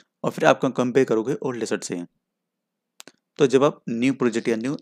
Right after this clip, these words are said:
मशीन जब खरीदते हो, तो आप देख रहे हो कि आपके एडिशनल आपका कितना प्रॉफिट जनरेट हो रहा है हर साल। तो इसलिए हम यहाँ पे निकाल रहे हैं, that is subsequent cash inflow। का मतलब ये हो रहा है कि हर साल आप, जब आप न्यू मशीन खरीदने के बाद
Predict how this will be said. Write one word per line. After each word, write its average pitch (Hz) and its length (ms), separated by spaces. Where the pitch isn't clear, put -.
मशीन 120 400
जब 113 160
खरीदते 107 340
हो, 117 120
तो 143 160
आप 120 240
देख 110 180
रहे 131 100
हो - 140
कि - 120
आपके 131 340
एडिशनल 120 640
आपका 120 260
कितना 135 340
प्रॉफिट 120 340
जनरेट 117 340
हो 101 80
रहा 92 120
है 87 140
हर 117 140
साल। 87 220
तो 160 80
इसलिए 151 240
हम 135 80
यहाँ 127 120
पे 117 80
निकाल 110 200
रहे 123 80
हैं, 113 100
that 147 140
is - 160
subsequent 139 500
cash 131 340
inflow। 123 240
का 120 60
मतलब 113 260
ये 104 60
हो 104 80
रहा 101 140
है 143 280
कि 151 220
हर 139 260
साल 123 460
आप, 120 240
जब 120 220
आप 113 140
न्यू 123 200
मशीन 131 260
खरीदने 113 340
के 107 160
बाद 113 320